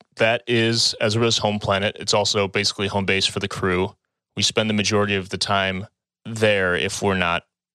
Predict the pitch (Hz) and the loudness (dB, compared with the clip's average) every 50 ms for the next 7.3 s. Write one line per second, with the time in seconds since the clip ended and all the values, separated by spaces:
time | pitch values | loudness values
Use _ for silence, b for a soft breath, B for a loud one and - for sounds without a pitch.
0 | _ - 104 98 92 95 - - 92 90 90 87 - - 87 87 95 - - 101 | _ -2 -2 0 0 0 0 0 0 -2 0 0 -2 -2 -4 -4 -6 -4 -4 -2
1 | 95 87 85 85 82 - - - - - - - - 123 151 180 170 127 110 107 | -2 -2 0 0 -2 -2 -2 -2 -4 -4 -4 -6 -4 -4 -2 0 0 0 2 2
2 | 107 107 101 98 - - 95 - - 104 104 104 98 - - _ _ _ _ _ | 2 0 0 -2 -4 -8 -10 -4 -2 0 0 0 -2 -4 -12 _ _ _ _ _
3 | _ _ _ _ _ - - - - 117 110 107 - - 113 110 - 107 - - | _ _ _ _ _ -20 -10 -2 0 0 2 2 0 0 -2 -2 -2 -4 -2 0
4 | 104 104 101 104 101 - - 107 101 95 - - - 104 95 90 90 87 - - | 0 0 2 0 0 0 -2 -2 -4 -6 -4 -4 -4 -4 -2 -4 -4 -6 -10 -12
5 | _ - - 120 104 98 92 104 101 98 - - - 92 101 104 107 - - - | _ -8 -2 -2 -2 -2 0 -2 0 0 0 0 0 0 0 0 -2 -4 -10 -20
6 | - _ _ _ _ _ - - - 110 101 98 - - - - 107 101 101 101 | -20 _ _ _ _ _ -8 -2 0 0 0 0 0 -2 -2 -2 -2 -2 -2 -2
7 | 101 101 - - - | 0 0 -2 -2 -4